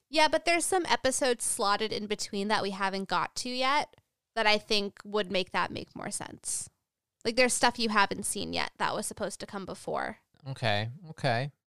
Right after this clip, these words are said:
Speaker 1: But I hear you. There's a lot going on. There's a lot of Gordo feelings happening, especially at the end. It's like, ooh,
Speaker 2: <laughs>
Speaker 1: Gordo. <laughs>
Speaker 2: He's learning about his changing body.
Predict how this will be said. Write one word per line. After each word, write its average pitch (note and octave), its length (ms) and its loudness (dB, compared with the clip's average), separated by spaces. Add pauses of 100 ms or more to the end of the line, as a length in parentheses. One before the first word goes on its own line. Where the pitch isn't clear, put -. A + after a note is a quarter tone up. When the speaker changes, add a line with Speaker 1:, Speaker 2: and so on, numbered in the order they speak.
(140)
Speaker 1:
But B3 100 2
I A#3+ 40 6
hear A3 300 2
you. F#3+ 160 2
There's A#3 200 4
a D4+ 60 8
lot G#3+ 360 6
going G3 320 2
on. F#3 300 2
There's G3 160 -2
a C#4 80 2
lot F#3+ 280 2
of F#3+ 280 -2
Gordo F#3 380 2
feelings G3 500 0
happening, A#3 680 0 (120)
especially G4 460 0
at B3 80 2
the - 140 -6
end. G#3 560 2 (180)
It's - 100 -20
like, G3+ 220 -10
ooh, A#3 360 -4 (520)
Speaker 2:
<laughs> C#3+ 60 2 (480)
Speaker 1:
Gordo. B3+ 240 4 (640)
<laughs> - 600 -20
Speaker 2:
He's D3 280 2
learning D3+ 280 2
about D3+ 200 4
his C#3+ 100 4
changing C#3+ 400 2
body. A#2 420 4